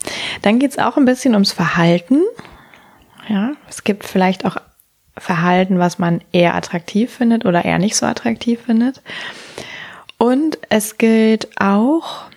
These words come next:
aus meiner Sicht um die Art, also vielleicht so persönliche Eigenschaften, wie ist jemand? Ja, auch da, ähm, kann ich mich eher angezogen oder eher abgestoßen fühlen von.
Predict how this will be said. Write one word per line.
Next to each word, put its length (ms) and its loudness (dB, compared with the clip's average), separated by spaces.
aus 160 -2
meiner 240 4
Sicht 200 0
um 160 2
die 280 -2
Art, 500 -2
also 320 0
vielleicht 320 -2
so 100 -2
persönliche 640 0
Eigenschaften, 680 0
wie 80 0
ist 360 -4
jemand? 520 2
Ja, 280 -2
auch 120 -6
da, 540 2
ähm, 340 0
kann 220 -2
ich 120 -4
mich 300 -4
eher 260 4
angezogen 580 2
oder 220 2
eher 120 -4
abgestoßen 840 -2
fühlen 540 2
von. 380 -2